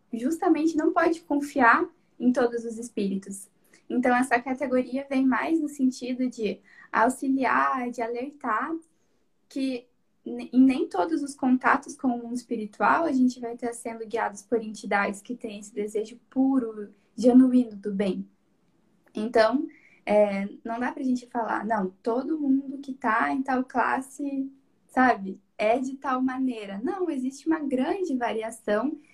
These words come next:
mesmo dentro dessas classes determinadas. E, como a gente já falou, a gente tá progredindo. Então, Deus não nos criou perfeitos, mas nos criou perfectíveis. E a gente tá fadado da perfeição.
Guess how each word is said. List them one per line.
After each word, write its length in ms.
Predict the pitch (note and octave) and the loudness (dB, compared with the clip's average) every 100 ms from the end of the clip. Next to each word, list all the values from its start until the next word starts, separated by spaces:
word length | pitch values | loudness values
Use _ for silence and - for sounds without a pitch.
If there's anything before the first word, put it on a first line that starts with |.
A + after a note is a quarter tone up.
| _ | _
mesmo 440 | A#3+ B3 D#4 F#4 F4+ | 0 2 4 2 2
dentro 380 | A#3 B3 - C4 | 0 0 -2 0
dessas 400 | B3+ B3+ C4 - | 0 0 -6 -2
classes 800 | B3+ A#3 B3 - A3+ - - - | 2 4 2 -2 -8 -10 -20 -8
determinadas. 1000 | G3 A3+ A#3+ A3 A3+ G3+ F#3+ F#3+ G3 - - _ _ _ _ _ _ - | -4 -2 -2 -6 -4 -2 -2 -2 -8 -16 -20 _ _ _ _ _ _ -4
E, 400 | G#3+ C4+ E4 - - | 0 2 0 -2 -2
como 180 | B3+ B3 | 6 8
a 40 | |
gente 200 | B3+ B3 | 8 6
já 120 | B3 | 0
falou, 320 | A3+ - A#3 | 2 2 2
a 80 | A#3+ | 0
gente 220 | C#4+ C#4 D#4+ | 0 -2 -2
tá 180 | C#4+ | -2
progredindo. 840 | C#4+ D#4+ C#4+ G#4 A#4 G#4 F4+ G3+ F#3+ _ _ | 0 -2 0 0 0 2 2 2 -4 _ _
Então, 460 | - G#3+ A#3+ G#3 G#3+ B3+ D#4 - _ _ _ _ _ - | -8 -4 0 0 2 0 -2 -6 _ _ _ _ _ -2
Deus 300 | G#3 A3 B3 | 0 2 4
não 180 | A#3 | 4
nos 120 | A#3+ B3 | 2 -4
criou 280 | A#3+ G#3+ | -2 -4
perfeitos, 600 | G#3 A3 A#3 - B3 B3+ - | -2 -4 -2 -2 -2 0 4
mas 340 | B3+ A#3+ C4 | 4 4 2
nos 140 | B3+ B3+ | 2 2
criou 240 | B3+ B3 | 0 -2
perfectíveis. 1300 | - B3+ D#4 D#4+ D#4+ D#4+ - - C4 G3 G3 - - _ _ _ _ _ | 0 0 0 -2 -6 -8 -6 -2 0 0 -2 -4 -20 _ _ _ _ _
E 480 | A3 G#3+ G3+ F#3+ - - _ _ _ _ | -4 0 2 0 -2 -12 _ _ _ _
a 140 | - G#3+ | 0 2
gente 220 | A3 A#3+ | 2 -2
tá 180 | - B3+ | 0 -2
fadado 560 | - C#4+ C#4+ B3 A#3 | 2 0 2 -2 -2
da 100 | A3 | -6
perfeição. 720 | G#3 G3+ G3+ G3+ G3+ - F#3 | -6 -4 -4 -4 -6 -4 -6